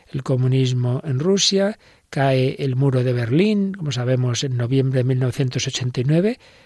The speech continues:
Por si no os habéis fijado, los que habéis estado en Fátima, hay, eh, en un lugar, un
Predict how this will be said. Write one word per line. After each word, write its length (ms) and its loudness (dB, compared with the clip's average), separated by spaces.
Por 200 -6
si 120 -4
no 100 -2
os 80 -2
habéis 300 -2
fijado, 460 0
los 160 -4
que 80 -6
habéis 200 -4
estado 240 -4
en 60 -6
Fátima, 480 -2
hay, 400 0
eh, 300 -2
en 140 0
un 140 2
lugar, 380 2
un 380 -4